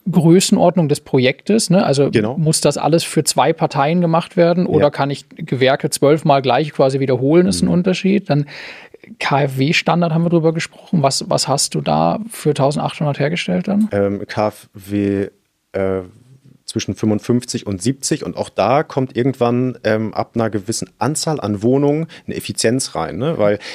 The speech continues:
Speaker 2: ich ziehe ja dann auch den T-, also ich, da ist ja noch mal ein anderes Thema, aber es gibt ja einen Tilgungszuschuss für, äh, die Herstellung eines energieeffizienten Wohnhauses,
Speaker 1: Ja.
Speaker 2: ähm, den ich ja dann auch anhand der, ähm, Energieeffizienz dann,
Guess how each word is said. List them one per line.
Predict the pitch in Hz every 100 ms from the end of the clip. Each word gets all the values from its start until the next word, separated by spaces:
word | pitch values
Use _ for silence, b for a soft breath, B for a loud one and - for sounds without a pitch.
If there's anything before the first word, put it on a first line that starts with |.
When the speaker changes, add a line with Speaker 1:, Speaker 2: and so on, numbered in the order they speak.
| B
Speaker 2:
ich | - -
ziehe | 117
ja | 110
dann | 104
auch | 95
den | - 98
T-, | - 120 127
also | - -
ich, | - - -
da | 87 95
ist | 85 - -
ja |
noch | 104
mal | 101
ein | 98
anderes | 113 139 -
Thema, | 143 139 120
aber | 98
es | 98
gibt | 104 -
ja |
einen | 95
Tilgungszuschuss | - 131 135 123 - - 143 - 160
für, | - 117 101
äh, | 104 101
die | 98
Herstellung | 113 135 127 123
eines | 98 104 -
energieeffizienten | 104 101 107 - - - - - 95 95 - 107 92 92 _
Wohnhauses, | 104 107 131 127 120 135 135 170 -
Speaker 1:
Ja. | 147 139 B -
Speaker 2:
ähm, | 110 110 110 B B - -
den | 123
ich | 123 -
ja |
dann | 107 87
auch | 92 - - _
anhand | - 98 101 113 107
der, | 101 98 -
ähm, | 101 98
Energieeffizienz | - 101 98 113 104 - 104 107
dann, | - 101